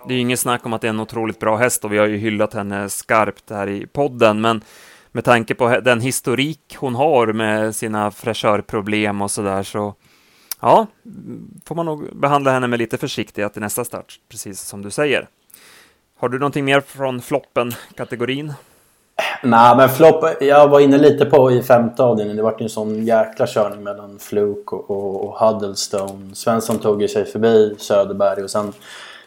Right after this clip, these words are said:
Speaker 2: ja, de hade väl en noll nio tempo första femhundra, men, men, eh, sen vart det ju alldeles för tufft för Söderberg höll ju tempot uppe utvändigt och de varvade på tolv och, och sådär. Så att,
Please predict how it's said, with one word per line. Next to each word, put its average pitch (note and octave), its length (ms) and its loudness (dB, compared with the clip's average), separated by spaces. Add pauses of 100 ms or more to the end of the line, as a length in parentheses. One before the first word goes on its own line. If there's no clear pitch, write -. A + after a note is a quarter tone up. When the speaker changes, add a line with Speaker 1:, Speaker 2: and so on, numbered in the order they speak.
(200)
Speaker 2:
ja, - 140 -6
de A2 180 2
hade A2 200 8
väl A2+ 120 6
en A2+ 80 4
noll G#2+ 380 4
nio G#2+ 420 2
tempo A#2 420 0
första G#2 280 -4
femhundra, G#2 580 0
men, G2+ 300 -8
men, G3+ 340 -8
eh, G3 60 -12 (760)
sen G#2 140 -8
vart G#2 220 0
det G#2+ 60 -4
ju G2+ 100 2
alldeles G2+ 300 -2
för G#2 100 -6 (200)
tufft - 300 -4
för - 80 -10
Söderberg G2+ 340 -4
höll G#2 120 -2
ju G2+ 60 -6
tempot F#2+ 360 -12
uppe G#2 280 -8
utvändigt F#2+ 640 -10
och G2+ 60 -12
de G2 120 -16
varvade G2 440 -6
på G2 120 -10
tolv F#2+ 440 -8
och, F#2 160 -10
och G2 80 -10
sådär. - 240 -12
Så - 100 -14
att, - 80 -18